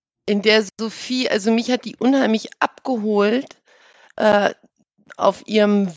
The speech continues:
Weg, wobei, wie soll ich das sagen, diese Momente, wo sie da alleine in dieser Backstube ist, das ist diese Atmosphäre, dieses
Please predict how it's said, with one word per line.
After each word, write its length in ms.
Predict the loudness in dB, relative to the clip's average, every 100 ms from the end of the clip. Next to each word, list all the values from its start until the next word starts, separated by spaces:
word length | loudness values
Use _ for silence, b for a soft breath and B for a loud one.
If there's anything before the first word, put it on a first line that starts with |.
| -8
Weg, 800 | -4 0 2 2 2 -2 -16 -18 -20 _ _ _
wobei, 640 | -10 -2 0 0 -2 -4 -8 _ _ _ -20 -16 -18 -8
wie 120 | -4
soll 120 | -2
ich 100 | 0
das 160 | -4 -4
sagen, 340 | -2 -2 -2 b b b b b _ _
diese 280 | -4 -4 -2
Momente, 760 | 2 2 4 4 4 2 0 0
wo 140 | -6
sie 200 | -4 -4
da 480 | 2 4 4 2 -2
alleine 680 | -2 2 4 4 4 2 0
in 180 | -2 -4
dieser 300 | -2 0 0
Backstube 800 | 2 -2 -2 -8 -6 -8 -6 -4
ist, 460 | -4 -6 -10 -12 b b b b b
das 220 | -4 -2 -2
ist 440 | -6 -6 -14 -14 _ _ _ -12
diese 280 | -2 0 0
Atmosphäre, 880 | 0 0 -2 -6 -2 2 2 2 0
dieses 420 | -2 -6 -8